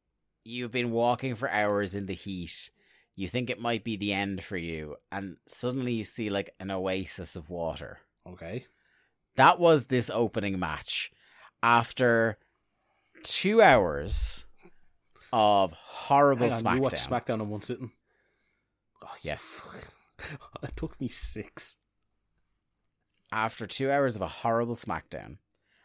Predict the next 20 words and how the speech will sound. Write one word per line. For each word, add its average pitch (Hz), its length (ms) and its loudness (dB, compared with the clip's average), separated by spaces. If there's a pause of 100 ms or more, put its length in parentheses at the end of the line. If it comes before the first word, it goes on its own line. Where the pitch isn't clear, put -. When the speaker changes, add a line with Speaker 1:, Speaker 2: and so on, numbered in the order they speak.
(180)
Speaker 1:
and 107 100 -4
then 101 80 -4
the 101 80 -2
following 120 440 0
night 104 220 -4
sitting 101 380 -4
down 87 340 -2 (140)
and 117 200 -4
being 143 260 -2
essentially 139 500 -2 (100)
gaslit 113 720 2
by 101 120 -2
the 92 60 -2
first 101 320 -2
ten 113 220 0
minutes 107 320 -2
of 113 80 -6
this 120 180 2
show, 82 460 -2 (560)
<laughs> - 240 -14